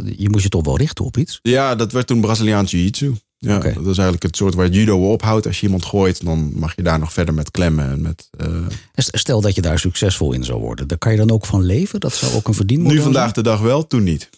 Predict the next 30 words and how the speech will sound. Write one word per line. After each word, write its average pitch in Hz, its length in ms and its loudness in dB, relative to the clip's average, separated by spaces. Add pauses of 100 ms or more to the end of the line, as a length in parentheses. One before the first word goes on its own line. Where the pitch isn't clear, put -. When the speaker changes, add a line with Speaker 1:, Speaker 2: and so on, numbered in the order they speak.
(100)
Speaker 1:
Toen 117 140 2
niet? 64 280 -2
Speaker 2:
Nee. 90 200 0 (140)
Speaker 1:
Maar 95 300 -2
daar 95 120 0
koos 76 240 0
je 127 60 0
wel 117 180 2
voor? 92 220 -4
Speaker 2:
Ja, 127 320 2
ik 98 100 0
was 104 140 2
toen 110 160 0
gewoon 98 180 2
student 101 500 0
en 80 100 -2
ik 87 140 -2
dacht, 87 300 -2
eh, 85 140 0
weet 82 220 0
je, 90 140 -2
ik 90 80 -6
ga - 140 -4
dit 85 140 -6
gewoon 80 200 -2
doen. 82 320 0
Ehm, 80 220 -2
lekker 80 240 -4
met, 78 300 -4
eh, 80 60 -8